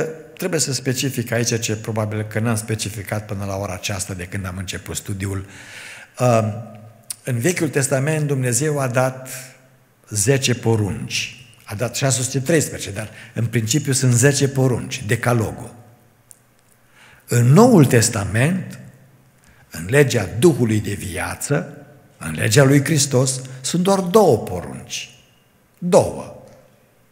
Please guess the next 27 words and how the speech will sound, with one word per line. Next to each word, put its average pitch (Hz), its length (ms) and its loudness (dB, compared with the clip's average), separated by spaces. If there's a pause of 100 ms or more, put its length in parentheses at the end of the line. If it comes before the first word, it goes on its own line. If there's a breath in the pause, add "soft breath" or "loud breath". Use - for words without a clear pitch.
(200)
Care 151 240 6
sunt 92 240 -8
acestea? - 400 -14 (840 soft breath)
Să - 200 2
iubești 131 380 8
pe 127 80 2
Domnul 120 380 2
Dumnezeul 113 580 0
tău 110 220 -2
cu 104 180 -6
toată 120 320 0
inima 120 380 2
ta, 113 180 -2
cu 107 120 -6
tot 117 200 0
sufletul 117 380 -6
tău, 110 140 -2
cu 107 140 -4
toată 107 260 -4
puterea 113 500 -2
ta. 180 280 -6 (340 loud breath)
Și - 140 -6
a 107 60 -4
doi, 165 360 8 (720)
să - 180 -2
iubești 139 420 6
pe 196 240 4